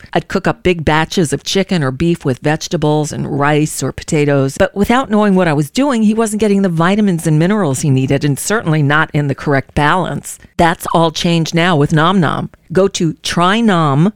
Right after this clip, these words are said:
dot com, T R Y N O M dot com slash sent by Nicole. They'll ask you some questions about your pup and tailor a specific amount of individually packaged Nom Nom meals and send them to you.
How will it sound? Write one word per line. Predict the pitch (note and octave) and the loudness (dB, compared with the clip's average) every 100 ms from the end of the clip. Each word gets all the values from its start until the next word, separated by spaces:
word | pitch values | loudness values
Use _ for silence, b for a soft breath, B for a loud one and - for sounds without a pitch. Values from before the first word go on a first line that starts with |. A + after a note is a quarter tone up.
| - | -2
dot | D3+ D3 - | 0 0 0
com, | - D#3+ B2+ D3+ G3+ _ - | -4 -2 0 -2 -4 _ -4
T | F3 | 0
R | F#3 G#3+ | 2 2
Y | F#3 D3+ C3+ C3+ - | 2 2 2 0 0
N | D#3 | 2
O | F3+ D#3 | 2 2
M | C#3 C#3 | 2 2
dot | C#3+ D3+ - | 2 0 -2
com | C#3+ C3 | -2 -2
slash | - D#3 C#3 - | -2 -2 0 -2
sent | - - F3+ | -6 -6 -4
by | E3 D#3+ | -2 0
Nicole. | D#3+ D3+ - C#3 C#3 - - - | 0 -2 0 0 0 -4 -12 -2
They'll | F3 E3 | 2 2
ask | E3+ - | 2 -2
you | |
some | G3 A3 | -2 -2
questions | - E3 D3+ F#3 F3 | 0 0 0 0 0
about | D3 C3+ - | 2 0 0
your | D#3 | -4
pup | - C#3 - - - _ | -2 -4 -4 -8 -20 _
and | E3 E3 | -4 -2
tailor | - G#3 G3+ F#3 | 0 0 2 0
a | |
specific | E3+ - - - G3+ C#4 A3+ | -4 -6 -6 -4 -4 -4 0
amount | G3 C3+ C3+ | 2 0 -2
of | C#3 C3+ | -4 -4
individually | - F#3 G3 F3 E3+ E3+ D#3+ | -2 0 2 0 0 0 0
packaged | D#3+ D3 C3+ D3+ - | 0 -4 -4 -4 -2
Nom | C#3+ F3 G#3+ | 0 2 2
Nom | C#3 | 2
meals | C3+ C3+ C3+ - - | 2 0 -4 -8 -4
and | A3 | -4
send | - D4 F#4 | 0 -2 0
them | F#3 C3 | 0 0
to | B2+ | -2
you. | B2+ | -2